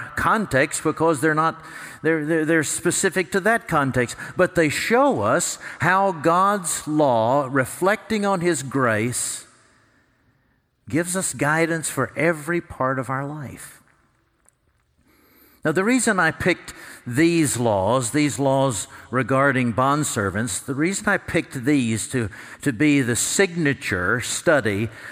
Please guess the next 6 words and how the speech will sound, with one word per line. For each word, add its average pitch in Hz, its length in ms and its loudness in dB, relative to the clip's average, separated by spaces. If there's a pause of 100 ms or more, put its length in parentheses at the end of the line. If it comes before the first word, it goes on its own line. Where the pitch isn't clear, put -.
(120)
for 151 180 0
the 123 140 2
whole 185 460 4
ten 156 360 0
chapters 107 800 -4 (920)
is 131 540 -2